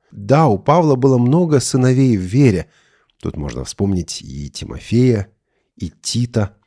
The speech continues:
Я думаю, и других людей тоже, о которых не говорится в Священном Писании. У Павла были духовные сыновья.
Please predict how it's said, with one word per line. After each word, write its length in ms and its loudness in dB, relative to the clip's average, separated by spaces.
Я 200 -8
думаю, 360 2
и 100 -2
других 560 -2
людей 280 -2
тоже, 380 0
о 80 -12
которых 400 -4
не 160 2
говорится 500 0
в 40 -6
Священном 420 -2
Писании. 480 -4
У 100 -10
Павла 340 2
были 400 0
духовные 720 -2
сыновья. 560 -4